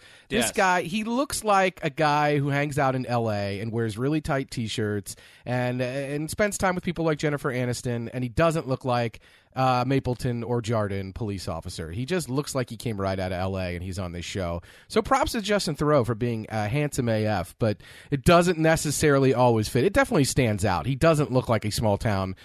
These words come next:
Speaker 1: police officer. My friend Andrew, his dad is a small town police officer, and no offense to small town police officers out there, but he said at least seventy percent of them are fat.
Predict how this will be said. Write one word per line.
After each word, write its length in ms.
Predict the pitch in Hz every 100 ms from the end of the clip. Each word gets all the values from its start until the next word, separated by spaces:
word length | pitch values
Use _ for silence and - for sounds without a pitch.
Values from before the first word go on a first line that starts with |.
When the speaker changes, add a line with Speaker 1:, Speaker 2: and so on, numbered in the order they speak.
| - -
Speaker 1:
police 360 | 135 131 110 110
officer. 420 | 90 98 107 98
My 160 | 175
friend 220 | 180 170 143
Andrew, 420 | 131 123 117 113
his 240 | 131 110
dad 200 | 139 120
is 100 | 107
a 40 | 110
small 220 | 120 101
town 220 | 110 95
police 340 | 104 90 -
officer, 460 | 95 - - 92 90 - - -
and 120 | 185
no 100 | 202
offense 320 | 185 170 151
to 80 | 147
small 240 | 147 135
town 220 | 120 117 104
police 320 | 98 95 101
officers 360 | 87 90 92
out 200 | 98 85
there, 180 | 92 90
but 80 | 120
he 80 | 135
said 160 | 170
at 100 | 147
least 320 | 135 156 - -
seventy 360 | 151 110 104
percent 260 | 98 - 90
of 60 |
them 160 | 85 82
are 80 | 78
fat. 280 | - -